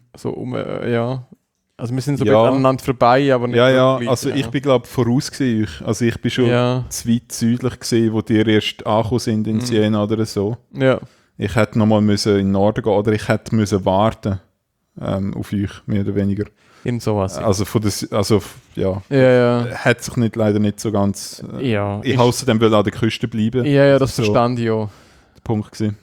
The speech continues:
Speaker 1: Ja.
Speaker 2: Aber Siena ist, äh, super, da wäre ich ja gerne mal wieder gegangen.
Speaker 1: Ja.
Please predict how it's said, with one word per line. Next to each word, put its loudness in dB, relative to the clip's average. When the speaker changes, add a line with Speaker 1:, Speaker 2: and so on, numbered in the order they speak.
Speaker 1:
Ja. -2
Speaker 2:
Aber 2
Siena 4
ist, -6
äh, -8
super, -4
da 0
wäre 4
ich 4
ja 2
gerne 0
mal 0
wieder 0
gegangen. -6
Speaker 1:
Ja. -20